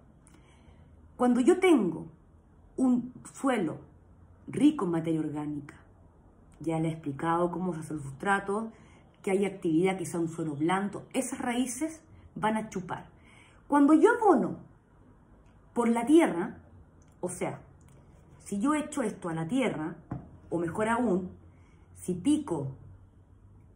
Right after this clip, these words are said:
los plátanos y los echo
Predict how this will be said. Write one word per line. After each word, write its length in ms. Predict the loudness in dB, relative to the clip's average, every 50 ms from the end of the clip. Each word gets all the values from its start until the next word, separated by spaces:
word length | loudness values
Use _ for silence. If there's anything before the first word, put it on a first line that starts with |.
| -20 -12 -8
los 420 | -6 -4 -2 -2 -2 -4 -4 -6 -10 -14 -18 -20 -20 _ _ -20 -20 -20 -20 _ _ -4
plátanos 540 | 0 0 0 0 0 -4 -6 -8 -8 -8 -8 -8 -8 -8 -10 -16 -20 -20 -20 -20 -20 -16 _
y 100 | -6 -4 -2
los 200 | -2 -2 -2 -2
echo 440 | -4 -4 -4 -4 -8 -8 -8 -10 -16